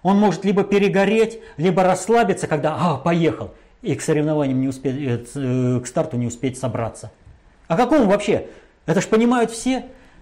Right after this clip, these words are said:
Смотрят туристы из других стран. «Ну, у меня с деньгами как бы не очень. А чё я поеду?» Вот так бы, если бы там были хорошие спортсмены, хорошая зрелищность,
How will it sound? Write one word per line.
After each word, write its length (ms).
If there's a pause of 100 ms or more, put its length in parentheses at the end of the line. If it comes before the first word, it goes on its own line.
(260)
Смотрят 680
туристы 540 (140)
из 100
других 340
стран. 400 (300)
«Ну, 160
у 40
меня 220
с 60
деньгами 480
как 220
бы 100
не 100
очень. 420 (200)
А 80
чё 160
я 80
поеду?» 560 (520)
Вот 180
так 200
бы, 80
если 280
бы 100
там 260
были 220
хорошие 460
спортсмены, 480
хорошая 400
зрелищность, 640